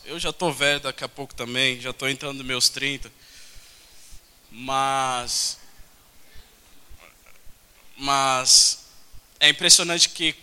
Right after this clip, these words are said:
quando a gente acha que já sabe de tudo, o Senhor sempre vem e traz um mais novo pra mostrar pra gente que a gente não sabe de nada, né? A Isabela, ela tá na Austrália, mas na terça retrasada ela ministrou sobre o espírito de Pitom. Quantos estavam aqui? Amém?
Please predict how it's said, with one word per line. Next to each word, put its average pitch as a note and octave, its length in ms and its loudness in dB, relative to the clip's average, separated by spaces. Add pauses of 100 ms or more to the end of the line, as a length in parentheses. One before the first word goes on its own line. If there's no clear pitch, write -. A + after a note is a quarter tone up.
(260)
quando E3 180 -4
a E3+ 40 0
gente E3 240 0
acha D#3+ 340 6
que - 140 -10
já D3+ 100 0
sabe D#3 280 2
de C#3 100 -8
tudo, D#3 380 -6
o C#3+ 40 -6
Senhor D3 320 -2
sempre E3 320 0
vem D3 340 -4
e C#3+ 40 -12
traz D3 480 0
um D3 140 -6
mais C3+ 260 -2
novo C#3+ 300 -6
pra C#3+ 180 -2
mostrar C#3 360 -4
pra C#3 180 -4
gente C#3 240 -2
que - 40 -6
a D3 40 -2
gente C#3 160 -6
não D3+ 80 -6
sabe C#3+ 240 0
de D3+ 100 -10
nada, A#2+ 320 -8
né? B2 220 -6
A B2 100 -4
Isabela, C3 480 -4
ela B2 180 -2
tá C3 280 -4
na C3 80 -6
Austrália, C3 500 0
mas B2 400 -4 (380)
na A#2 100 -8
terça D3 320 4
retrasada C#3 600 0
ela C#3 100 0
ministrou C#3 460 0
sobre C#3+ 220 0
o C3 40 4
espírito C#3+ 340 0
de B2+ 80 -10
Pitom. C3 560 -8 (160)
Quantos C3+ 200 0
estavam C3+ 220 2
aqui? D3+ 260 -2
Amém? D3 340 -2